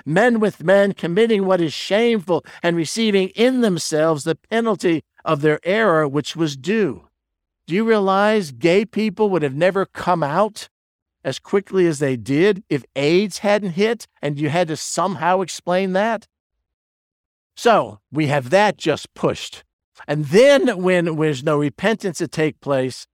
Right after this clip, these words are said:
God brings us to this last curse. This is a curse of God on a culture. And it begins in verse number twenty-eight.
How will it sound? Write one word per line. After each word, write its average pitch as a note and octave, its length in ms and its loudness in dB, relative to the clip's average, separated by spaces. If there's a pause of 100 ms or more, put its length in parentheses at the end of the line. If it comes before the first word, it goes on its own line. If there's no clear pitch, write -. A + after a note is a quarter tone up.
(240)
God D3+ 420 2
brings D3+ 380 -2
us C#3+ 380 0
to C#3 120 -4
this B2+ 320 -4 (220)
last C#3+ 880 -2 (300)
curse. - 520 -8 (240)
This D#3+ 180 -2
is D3 140 -6
a F3 220 -2
curse - 640 -2 (180)
of B2+ 200 -6
God C#3 440 2 (160)
on B2+ 140 -4
a A#2+ 60 -8
culture. E3 560 -4 (840)
And - 160 -2
it C3+ 40 -4
begins D3+ 420 0
in E3+ 80 -4
verse D#3 240 -2
number D3 180 -2
twenty-eight. D3+ 580 -2